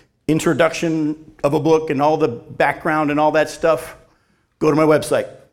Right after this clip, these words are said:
If you go to just, w w w dot just a preacher ministries dot org, you will find on there, you'll find Bible studies. Click on Bible studies, then click on Revelation two thousand nine. For those of you that were here when I taught on Revelation back in two thousand nine, we spent thirty-two hours on the book of Revelation,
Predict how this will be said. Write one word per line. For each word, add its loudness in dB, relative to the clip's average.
If -12
you -4
go 2
to -2
just, -4
w -2
w 0
w 0
dot 0
just -2
a -4
preacher -4
ministries -4
dot 0
org, 0
you -4
will -4
find -4
on -4
there, -2
you'll -4
find -6
Bible 2
studies. -4
Click -6
on -6
Bible 0
studies, -6
then -2
click -4
on -4
Revelation -2
two -6
thousand -4
nine. -4
For -8
those 0
of -4
you -2
that 0
were -2
here 0
when -2
I 0
taught 0
on 0
Revelation -2
back 0
in -2
two -6
thousand -2
nine, -4
we -6
spent -6
thirty-two -8
hours -2
on -4
the -4
book -4
of -2
Revelation, -6